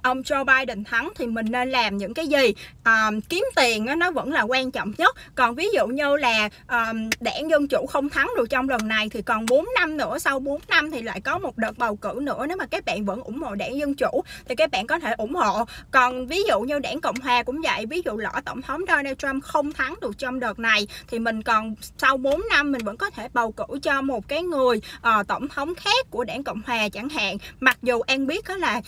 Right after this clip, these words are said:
những cái người mà ủng hộ Tổng thống Donald Trump, đặc biệt là người Việt Nam mình rất là nhiều luôn. Nếu mà Tổng thống thua thì rất là buồn. Nhưng mà dù có buồn hay không buồn đi nữa đó,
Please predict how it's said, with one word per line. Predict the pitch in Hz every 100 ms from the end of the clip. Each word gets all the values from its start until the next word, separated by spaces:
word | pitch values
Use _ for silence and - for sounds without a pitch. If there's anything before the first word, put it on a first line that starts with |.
| -
những | - 233 254
cái | 349
người | 330 254
mà | 220
ủng | 202 202 247
hộ | 277 175
Tổng | 185 233
thống | 262 302
Donald | 302 247 247 233
Trump, | 269 247 247
đặc | 208 -
biệt | 208
là | 220
người | 208 214
Việt | 196 202
Nam | 247 240
mình | 233 208
rất | 285 -
là | 302
nhiều | 214 220 214 208
luôn. | 220 254 254 - -
Nếu | 262 294
mà | 415
Tổng | 254 - 254
thống | 269 320
thua | 370 285 277
thì | 269 208
rất | 285 466
là | 247
buồn. | 208 233 220 - -
Nhưng | 269 277 285
mà | 247 220 208 - -
dù | 247
có | 226 330
buồn | 285 233
hay | 262 254
không | 277 262
buồn | 240 214
đi | 233
nữa | 262 208 202
đó, | 294 349